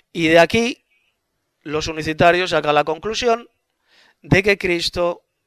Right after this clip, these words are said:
es igual al Dios Padre. Porque si el texto dice que Cristo se hacía igual a Dios, entonces llegan a la conclusión ellos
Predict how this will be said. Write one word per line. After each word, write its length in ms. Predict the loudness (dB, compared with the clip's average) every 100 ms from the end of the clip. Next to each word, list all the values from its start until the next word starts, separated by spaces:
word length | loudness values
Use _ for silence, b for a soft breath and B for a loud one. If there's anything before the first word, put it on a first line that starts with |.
| _ _ _ -2
es 420 | 2 2 -2 -10 _
igual 540 | -14 -8 -4 -2 -4 -12 _
al 200 | -8 -8
Dios 280 | -10 -12 -14
Padre. 440 | -16 -18 -20 -20 _ _ _ b b b _
Porque 320 | -8 -6 -6
si 100 | -6
el 140 | -4
texto 340 | -2 -2 -2 -4
dice 280 | -4 -4 -6
que 160 | -8
Cristo 360 | -10 -12 -12 -10
se 100 | -10
hacía 220 | -8 -8
igual 280 | -6 -2 0
a 80 | 0
Dios, 400 | -2 -4 -8 -16 B B B -14
entonces 300 | -10 -8 -6
llegan 200 | -4 -2
a 80 | 0
la 140 | 0
conclusión 500 | -2 -12 -12 -10 -6
ellos 460 | -6 -6 -10 -12